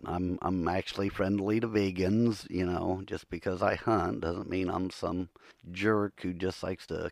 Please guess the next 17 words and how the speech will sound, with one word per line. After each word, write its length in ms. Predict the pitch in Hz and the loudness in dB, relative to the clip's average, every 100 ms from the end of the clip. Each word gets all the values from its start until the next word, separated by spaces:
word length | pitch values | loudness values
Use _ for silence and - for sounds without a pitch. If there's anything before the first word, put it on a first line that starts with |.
| - | -10
kill 340 | - 110 90 | 2 4 4
animals 480 | 92 104 85 80 87 | 4 2 2 -2 -4
just 260 | 90 82 - | -4 -4 -2
to 60 | |
watch 320 | 85 87 90 - | 2 2 2 -2
'em 160 | 82 | -6
die. 580 | 80 95 92 78 71 98 - - - - _ _ _ - | 2 6 6 4 -2 -8 -14 -20 -20 -20 _ _ _ -8
Um, 500 | - 82 78 69 53 - _ _ _ | -4 -2 0 -2 -6 -14 _ _ _
it's 240 | 95 92 - | -6 -2 0
actually 440 | 92 92 - 90 | 0 0 -4 -6
quite 340 | - 95 98 85 | 0 2 2 2
opposite 580 | 82 - - 90 87 | 2 0 -6 -2 -2
of 100 | 80 | -2
that, 320 | 82 82 82 - | -2 -2 -2 -2
and 120 | 80 | -2
I 120 | 82 | -2
have 580 | 82 82 80 80 80 | -2 0 0 -2 -12